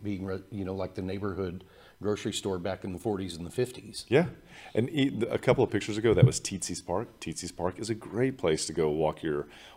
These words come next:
Speaker 2: walk around the trail that they have, or the little trail that they have around there.
Speaker 1: Mm-hmm.
Speaker 2: I know that they have boot camps in the morning, um, and I do believe there's a lot of pickup basketball games as well in that
Speaker 1: Yeah,
Speaker 2: area.
Speaker 1: there really are. So the, the next area that we wanted to talk about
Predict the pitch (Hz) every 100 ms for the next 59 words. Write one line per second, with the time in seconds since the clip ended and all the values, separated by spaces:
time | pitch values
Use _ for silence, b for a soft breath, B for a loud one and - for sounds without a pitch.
0 | - 95 95 98 90 85 - 92 95 101
1 | 98 98 92 92 87 90 85 78 - 87
2 | 95 101 104 101 104 101 113 139 87 -
3 | 101 110 85 90 98 120 113 90 76 -
4 | 87 - 78 73 78 76 76 78 78 76
5 | 78 - 67 67 65 67 76 78 76 -
6 | 90 85 80 78 76 69 71 71 71 -
7 | - 73 67 67 - 67 60 60 60 60
8 | - 57 53 57 - 50 50 - - -
9 | 98 - 104 98 90 92 87 90 - -
10 | - - B B B B B B B -
11 | 123 113 123 117 - 110 127 190 - 208
12 | 139 107 101 113 104 104 92 95 107 101
13 | 98 92 92 104